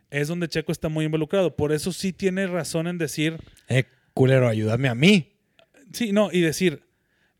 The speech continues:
Speaker 1: o sea, decir "gracias a mí" suena muy cabrón.
Speaker 2: Ujú.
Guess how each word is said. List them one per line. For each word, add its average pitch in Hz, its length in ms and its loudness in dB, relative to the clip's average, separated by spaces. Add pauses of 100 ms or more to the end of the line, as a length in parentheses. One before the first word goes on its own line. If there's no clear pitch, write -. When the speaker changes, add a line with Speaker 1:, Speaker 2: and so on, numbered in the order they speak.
(140)
Speaker 1:
o 170 120 -2
sea, 185 220 -4
decir 175 380 -4
"gracias 226 460 0
a 208 80 0
mí" 185 300 -2
suena 151 360 -6
muy 160 340 -2
cabrón. 165 520 0 (300)
Speaker 2:
Ujú. 127 260 -8